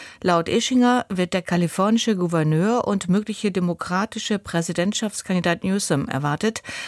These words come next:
außerdem die linke Kongressabgeordnete Ocasio-Cortez und die Gouverneurin von Michigan Whitmer. Alle drei gehören zu den schärfsten Kritikern von Präsident Trump.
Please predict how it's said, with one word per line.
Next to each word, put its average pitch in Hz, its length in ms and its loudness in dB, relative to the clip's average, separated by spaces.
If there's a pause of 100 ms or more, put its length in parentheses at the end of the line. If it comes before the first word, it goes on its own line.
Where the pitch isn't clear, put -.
(140)
außerdem 214 600 2
die 233 160 2
linke 220 400 2
Kongressabgeordnete 185 1300 -2 (180)
Ocasio-Cortez 185 1300 0 (320)
und 190 180 -2
die 196 120 0
Gouverneurin 170 840 2
von 165 360 0
Michigan 190 640 2
Whitmer. 175 500 0 (540)
Alle 165 240 2
drei 160 280 0
gehören 214 440 2
zu - 120 -4
den 185 160 0
schärfsten 214 560 -2
Kritikern 143 640 -2
von 120 240 -4
Präsident 131 580 -4
Trump. - 380 -10